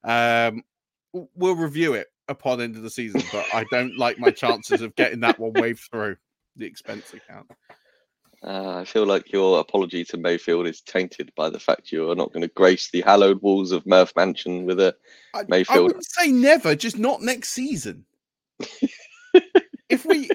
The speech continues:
Speaker 1: listen, unless we launch some fire jersey, like two seasons ago or three seasons ago, we launched the, the grey pewter, which is incredible. Um,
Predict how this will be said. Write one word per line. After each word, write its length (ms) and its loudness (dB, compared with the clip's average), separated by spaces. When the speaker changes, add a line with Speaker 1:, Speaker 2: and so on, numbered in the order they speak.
Speaker 1:
listen, 400 -2
unless 380 -2
we 140 2
launch 560 0
some 140 -4
fire 720 -2
jersey, 680 -6
like 300 -6
two 220 -8
seasons 360 -10
ago 520 -2
or 120 -2
three 220 -6
seasons 300 -10
ago, 180 -2
we 120 -2
launched 380 -4
the, 360 -2
the 100 -14
grey 260 -2
pewter, 500 -6
which 200 -8
is 160 -14
incredible. 720 -10
Um, 760 -4